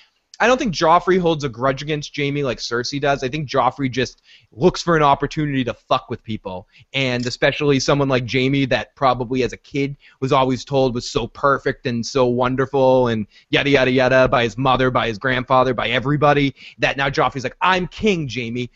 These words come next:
and you're shit," and just wants to remind Jaime of the score, kind of.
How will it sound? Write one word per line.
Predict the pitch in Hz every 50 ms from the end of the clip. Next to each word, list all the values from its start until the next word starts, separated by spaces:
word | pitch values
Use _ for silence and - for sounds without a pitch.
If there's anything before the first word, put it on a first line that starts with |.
| _ _ -
and | 151 175
you're | 175 156 131
shit," | - - - - 190 139 95 - - _ _ _ _
and | 147 165
just | 175 156
wants | 156 170 165 151 - -
to | 151
remind | 143 139 143 151 143 139 143 147 151 120
Jaime | 135 139 135 131 131 127
of | 113 104
the | 117
score, | - - - - 139 123 107 95 85 - _
kind | - 117 98 98 95
of. | 90